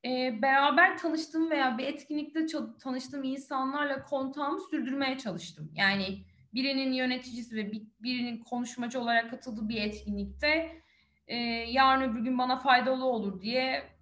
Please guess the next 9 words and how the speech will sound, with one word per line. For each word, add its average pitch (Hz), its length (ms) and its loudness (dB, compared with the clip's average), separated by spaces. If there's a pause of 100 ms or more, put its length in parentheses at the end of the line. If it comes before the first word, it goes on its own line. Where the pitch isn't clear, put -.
her 262 240 4
zaman 247 400 0
bir 233 180 -6
kart 240 300 2
vizitimde 226 480 -4
kart 233 260 0
vizitini 226 320 -8
saklamışımdır. 220 1000 -4 (220)
Yani 247 380 4